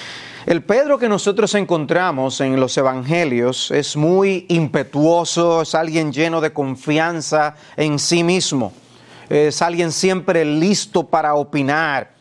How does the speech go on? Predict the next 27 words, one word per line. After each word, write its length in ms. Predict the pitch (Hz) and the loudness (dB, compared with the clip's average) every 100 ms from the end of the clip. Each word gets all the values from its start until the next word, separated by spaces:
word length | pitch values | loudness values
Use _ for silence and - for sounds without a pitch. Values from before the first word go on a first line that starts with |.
| _ | _
y 120 | - 151 | -2 0
aún 220 | 180 381 | 0 -2
hasta 360 | 196 - 170 180 | -4 -2 -2 0
para 520 | 156 151 131 - _ | 2 0 -2 -10 _
aconsejar, 920 | - 147 156 143 - 147 139 135 95 _ _ - | -4 -2 -4 -4 -2 0 0 -2 -4 _ _ -8
pues 160 | 127 | -4
se 80 | 135 | -2
atrevió 340 | 120 127 123 151 | 0 0 2 0
a 40 | |
aconsejar 440 | 135 127 127 139 | -2 -6 -2 -2
al 100 | 135 | -2
Señor 380 | 120 120 127 127 | -4 -4 0 0
mismo. 420 | 131 151 - 110 - - - - - - - - - - - - - | 0 -4 -4 -8 -10 -20 -20 -18 -14 -10 -10 -12 -14 -16 -16 -6 -2
El 100 | 175 | 0
Pedro 260 | 220 285 | 0 0
que 120 | 277 240 | 0 0
nosotros 400 | 202 233 220 208 | 0 0 0 0
encontramos 760 | 185 175 147 196 202 190 - | 0 0 0 0 0 -2 0
en 160 | 160 147 | 0 0
las 160 | 135 | 0
epístolas, 720 | 131 - 226 247 - 160 160 | -4 0 0 0 2 2 2
sin 200 | - 151 | -2 -4
embargo, 500 | 143 139 190 196 139 | -4 0 0 0 -2
nos 200 | 151 147 | -2 -2
da 340 | 127 202 190 - | 0 0 0 0
otra 420 | 214 247 247 175 | 2 2 2 -2
impresión. 760 | 151 143 104 104 120 107 98 | -2 -2 -2 0 0 0 -4